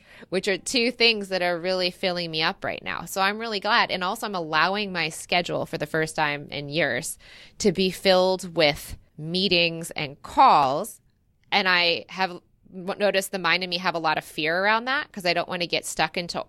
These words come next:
old habituated human mass consciousness thought patterns around time and busyness. But at the same time, I've recognized, wait, avoiding that filling up my time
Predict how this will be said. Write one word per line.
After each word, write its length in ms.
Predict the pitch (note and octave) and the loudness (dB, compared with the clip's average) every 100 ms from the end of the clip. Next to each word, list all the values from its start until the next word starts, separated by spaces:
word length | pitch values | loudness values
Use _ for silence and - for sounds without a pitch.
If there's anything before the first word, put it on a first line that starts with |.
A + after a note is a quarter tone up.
| - | -6
old 540 | - E3+ E3+ F3 F#3+ F#3+ | -2 0 2 0 -2 -8
habituated 800 | F#3+ E3 E3 - E3+ D3+ D3+ D3+ | -4 0 0 2 2 2 0 -2
human 340 | F#3 E3 D#3+ | -6 -6 -4
mass 220 | D#3+ C#3+ | -4 -6
consciousness 540 | - E3 D3+ D#3 D3+ - | -4 -4 -4 -8 -8 -4
thought 220 | D3 - | -4 -2
patterns 400 | E3 D#3+ F#3 F3+ | 0 0 0 -6
around 380 | C#3+ C#3 D3+ E3+ | -8 -4 -4 -6
time 400 | G#3 G3 G#3+ A3+ - - - - | -4 -2 -2 -6 -16 -20 -14 -10
and 200 | E3+ D3 | -8 -6
busyness. 680 | D#3 F3+ F#3 A3 B3+ - - - - _ | -4 -4 0 0 -2 -6 -16 -20 -20 _
But 120 | G3 | 0
at 100 | F#3 | 0
the 80 | E3+ | -2
same 320 | - A3 A#3 | 0 2 2
time, 240 | A3 F#3 E3+ | 0 -2 0
I've 140 | D#3 | -2
recognized, 640 | D3+ F3+ D#3 D#3 D3+ D3+ - | -2 -2 -2 -2 -2 -4 -2
wait, 320 | E3 C3+ - _ _ _ _ _ - | -2 -2 -8 _ _ _ _ _ -4
avoiding 760 | F#3 E3 G#3 A#3+ C4 G#3+ E3+ | -4 0 2 4 4 2 0
that 360 | D#3 D3+ D3 - | -2 -2 -4 -8
filling 380 | - G3 F3 E3+ | -2 2 2 0
up 140 | - | 0
my 160 | E3 D#3+ | 0 -2
time 500 | F3 D#3+ F3 F#3+ | 0 2 2 -2